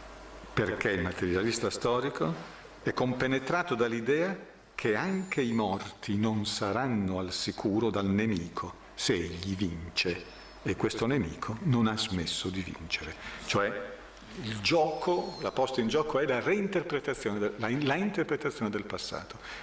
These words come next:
Non la puoi lasciare alla autogiustificazione, alla mediazione.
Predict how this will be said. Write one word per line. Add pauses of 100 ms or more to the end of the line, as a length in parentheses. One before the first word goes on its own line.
Non
la
puoi
lasciare (920)
alla
autogiustificazione,
alla
mediazione.